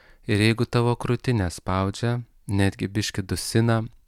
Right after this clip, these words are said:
sunku įkvėpt, iškvėpt, arba jau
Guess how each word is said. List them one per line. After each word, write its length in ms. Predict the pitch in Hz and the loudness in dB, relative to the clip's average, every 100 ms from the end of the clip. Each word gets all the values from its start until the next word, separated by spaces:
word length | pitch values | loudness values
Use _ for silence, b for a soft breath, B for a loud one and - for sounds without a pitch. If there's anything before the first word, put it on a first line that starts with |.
| - - | -20 -16
sunku 500 | - - 110 101 101 | -8 -2 -2 0 -4
įkvėpt, 400 | - 104 104 - 95 | -2 -2 -2 -4 -8
iškvėpt, 600 | - 101 104 110 - - - - _ _ _ _ _ - - b b b b b b b - | -6 -2 -2 -2 -6 -20 -20 -20 _ _ _ _ _ -10 -10 b b b b b b b -4
arba 300 | 90 85 87 | -2 0 0
jau 500 | 85 87 87 87 | 2 2 0 -2